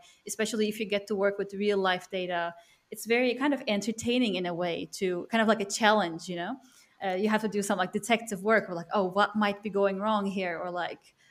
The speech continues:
"Oh, what does this actually mean?" Or like, "I'm seeing zeros here, but why?" So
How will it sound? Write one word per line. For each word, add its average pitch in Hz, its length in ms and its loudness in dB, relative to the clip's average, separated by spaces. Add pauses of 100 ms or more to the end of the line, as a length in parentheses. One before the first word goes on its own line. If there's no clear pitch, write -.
(120)
"Oh, 208 60 -2
what 233 220 2
does 226 160 4
this 214 160 0
actually 196 420 -2
mean?" 208 520 -2
Or 180 60 -4
like, 180 200 -6
"I'm 202 160 -4
seeing 202 460 -2
zeros 208 420 -2
here, 185 220 -6
but 185 240 -4 (100)
why?" 202 480 0 (380)
So 196 520 0